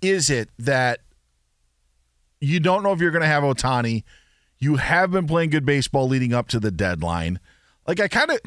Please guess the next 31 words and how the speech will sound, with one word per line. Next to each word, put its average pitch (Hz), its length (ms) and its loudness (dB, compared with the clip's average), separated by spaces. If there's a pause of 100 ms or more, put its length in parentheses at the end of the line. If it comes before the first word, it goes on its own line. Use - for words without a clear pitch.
(880)
if 190 120 2
they 220 140 0
didn't 254 340 -2
do 208 220 2
anything, 185 540 0
they 156 100 2
would 160 160 2
have 143 100 -2
been 135 240 0
roasted. 123 500 0
Like, 120 140 -2
how 175 140 0
much 226 160 -2
do 240 80 0
you 202 60 0
think 165 160 -2
that 165 80 -2
they 160 100 0
were 143 140 0
caught - 600 -2
between 139 400 -2
a 123 60 2
rock 120 280 0
and 117 80 -2
a 107 40 0
hard 110 200 0
place 113 240 -2
in 120 220 -2
making 131 380 -2
the 113 80 -4
decision 101 520 -2